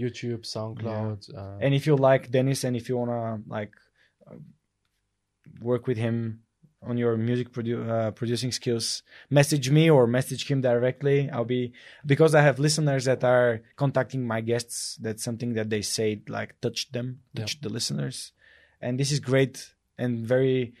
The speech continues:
Speaker 2: um, kudos for the proactivity, guys. Keep doing it. I, I think that the, the guys that are here on this chair, we always want to help you, and, um,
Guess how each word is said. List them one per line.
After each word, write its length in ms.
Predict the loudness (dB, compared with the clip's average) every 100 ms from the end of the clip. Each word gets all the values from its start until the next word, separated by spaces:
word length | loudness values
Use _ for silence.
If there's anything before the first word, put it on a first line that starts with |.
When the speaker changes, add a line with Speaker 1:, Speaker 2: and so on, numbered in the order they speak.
| _ _ -4
Speaker 2:
um, 440 | 0 0 0 -4 -4
kudos 340 | 0 2 2
for 160 | -2 -4
the 80 | -2
proactivity, 680 | 0 0 0 -2 -4 -4 -4
guys. 460 | -4 -4 -6 -12 -16 _
Keep 180 | -8 -6
doing 260 | -2 -2 -2
it. 300 | -2 -6 -14 -6
I, 140 | -2 -2 -2 -2
I 240 | -2 -6 -12 -6
think 220 | -4 0
that 160 | 0 2
the, 300 | 0 -2 -4
the 80 | -2
guys 280 | 0 0
that 160 | -2 -6
are 140 | -8
here 500 | -10 -6 -4 -2 -6 -12 -14
on 180 | -10 -8
this 120 | -8
chair, 440 | -4 -2 -2 -6 -12 _ _ -2
we 100 | 2
always 400 | 6 6 6 4
want 160 | 0
to 80 | 0
help 280 | 2 2 2
you, 320 | 0 0 -4 -8
and, 340 | -8 -6 -8 -8
um, 340 | -8 -6 -8